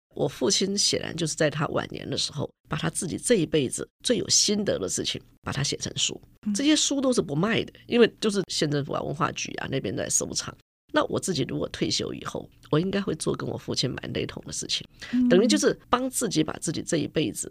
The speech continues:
Speaker 1: 所经历的事情做一个总结。我很高兴，就是我父亲在告别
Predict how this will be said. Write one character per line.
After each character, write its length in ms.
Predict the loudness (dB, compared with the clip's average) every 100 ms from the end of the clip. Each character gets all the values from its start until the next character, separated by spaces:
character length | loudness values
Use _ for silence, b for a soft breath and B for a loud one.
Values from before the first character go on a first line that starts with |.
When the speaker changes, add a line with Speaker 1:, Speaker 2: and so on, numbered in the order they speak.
| -10
Speaker 1:
所 220 | -6 -4
经 260 | 0 0 0
历 160 | 0
的 80 | 0
事 220 | -2 -2
情 240 | -2 -4 -10 -2
做 160 | 0
一 60 | 2
个 100 | 0
总 200 | -4 -6 -4
结。 180 | -4 -4 -14 _ _ -2
我 100 | 0
很 140 | 2
高 180 | 2 2
兴， 180 | 2 0
就 120 | 0
是 80 | -2 -4
我 80 | -6
父 180 | -4
亲 180 | -2 0
在 200 | 0 -2
告 200 | 0 -2
别 120 | -2